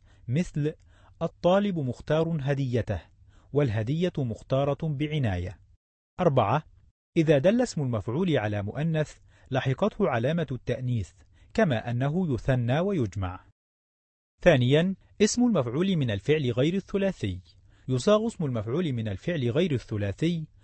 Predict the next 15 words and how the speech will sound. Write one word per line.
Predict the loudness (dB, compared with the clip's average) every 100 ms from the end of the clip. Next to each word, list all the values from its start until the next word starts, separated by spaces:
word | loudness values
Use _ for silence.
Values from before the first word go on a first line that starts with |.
| -20 -14
على | 0 2 2
وزن | 2 2 0 -2
مضارعه | -2 -2 0 0
المبني | 0 -2 -2 -2 -2
للمجهول | -2 -2 -2 -2 -2 0 0 -2 -12 -20 -4
مع | 0 2 2
إبدال | 0 2 2 2
حرف | -2 -6 -4
المضارعة | -4 -2 0 2 2 0
ميما | -2 -2 0 0
مضمومة | -2 -2 -2 -2 -2 -4 -6 -14 -20 -2
وفتح | 2 2 2 0
ما | 0 0
قبل | 0 -2 0
الآخر، | -2 0 -4 -4 -8 -8